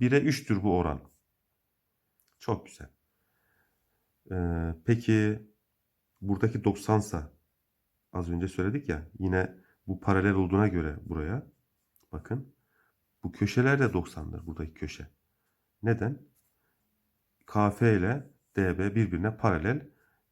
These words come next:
E, bu doksan, bu da doksan. Hatta şunu da diyebiliriz. K E ile de A C paralel. Çünkü burada da iki bölü üç oranı var bakın. İki bölü üç oranı var. Demek ki K E, K E,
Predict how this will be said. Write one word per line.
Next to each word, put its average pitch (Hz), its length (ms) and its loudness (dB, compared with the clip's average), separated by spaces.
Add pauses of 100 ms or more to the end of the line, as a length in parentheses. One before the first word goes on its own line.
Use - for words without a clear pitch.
(120)
E, 101 160 -2
bu 117 120 2
doksan, 139 600 -2
bu 143 60 -2
da 131 120 4
doksan. 82 360 -4 (180)
Hatta 135 300 2
şunu 156 180 2
da 135 100 6
diyebiliriz. 101 540 2 (460)
K 113 300 6
E 143 120 8
ile 127 180 4
de 160 400 -2
A 110 200 6
C 139 240 2
paralel. 104 380 0
Çünkü 117 360 -4
burada 120 220 0
da 151 240 -4 (340)
iki 127 240 -4
bölü 135 220 2
üç 143 160 0
oranı 98 240 4
var 85 180 -2
bakın. 151 340 -8 (220)
İki - 260 -4
bölü 135 180 2
üç 147 140 -2
oranı 92 260 2
var. 131 240 -4 (380)
Demek 131 280 2
ki - 140 -14
K 127 380 2 (360)
E, 107 380 -2
K 98 320 -2
E, 95 300 -4